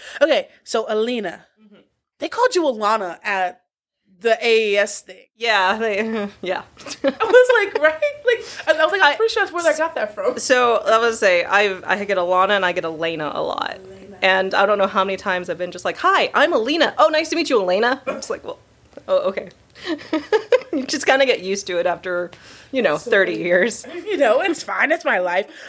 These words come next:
Speaker 1: I feel that way about my name 'cause Tangela, I, I think people, they just drop the T.
Speaker 2: Oh,
Speaker 1: And so
Speaker 2: yeah.
Speaker 1: then it's like, "Oh, hi, Angela." And I'm like, "Mm, there's definitely a T there. There's,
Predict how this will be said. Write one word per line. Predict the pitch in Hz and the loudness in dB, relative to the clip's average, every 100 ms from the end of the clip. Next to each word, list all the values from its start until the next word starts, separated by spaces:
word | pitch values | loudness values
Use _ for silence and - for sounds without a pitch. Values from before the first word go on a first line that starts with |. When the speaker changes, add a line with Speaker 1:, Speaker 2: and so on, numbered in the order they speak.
| - | -4
Speaker 1:
I | 269 | -2
feel | 294 339 | 0 2
that | 381 | 2
way | 359 | 2
about | 320 262 | 0 0
my | 247 | -2
name | 233 196 | -2 -4
'cause | 247 214 - | -6 -8 -10
Tangela, | - 359 381 349 285 226 202 - | -4 -2 0 2 4 4 2 -2
I, | 247 254 | 0 0
I | |
think | 254 269 - | 0 -4 -8
people, | - 277 294 269 | -10 -6 -4 0
they | 240 | -2
just | 240 214 | -2 -8
drop | - 226 226 | 0 0 0
the | 208 | -8
T. | - 202 - _ _ | -8 -10 -14 _ _
Speaker 2:
Oh, | 165 165 180 | -18 -12 -2
Speaker 1:
And | 240 | 2
so | - 240 | 4 2
Speaker 2:
yeah. | |
Speaker 1:
then | 262 | 0
it's | 262 262 | -2 0
like, | 233 220 - - | 0 -2 -12 -2
"Oh, | - 480 | 0 2
hi, | 587 622 269 | 2 2 2
Angela." | 277 277 339 | 2 2 0
And | 392 | 0
I'm | 320 | 0
like, | 302 294 | -2 -4
"Mm, | 311 277 233 | -8 -4 -2
there's | 247 | -2
definitely | 269 277 320 311 285 | -2 -2 -4 -4 -4
a | |
T | 294 311 | -4 -4
there. | 262 202 - - | -2 -4 -8 -4
There's, | 262 | -4